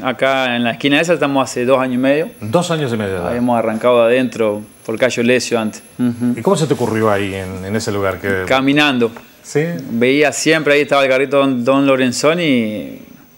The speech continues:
Speaker 1: estaba vacío, era un terreno eso, ¿no es
Speaker 2: Sí,
Speaker 1: cierto?
Speaker 2: sí, sí.
Speaker 1: Y bueno, hasta que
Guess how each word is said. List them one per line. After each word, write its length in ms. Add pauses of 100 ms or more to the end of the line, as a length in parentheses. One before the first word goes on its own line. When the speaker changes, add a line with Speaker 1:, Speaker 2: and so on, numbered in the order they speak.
(160)
Speaker 1:
estaba 300
vacío, 280
era 80
un 80
terreno 340
eso, 160
¿no 60
es 60
Speaker 2:
Sí, 100
Speaker 1:
cierto? 220
Speaker 2:
sí, 100
sí. 640
Speaker 1:
Y 60
bueno, 180
hasta 240
que 360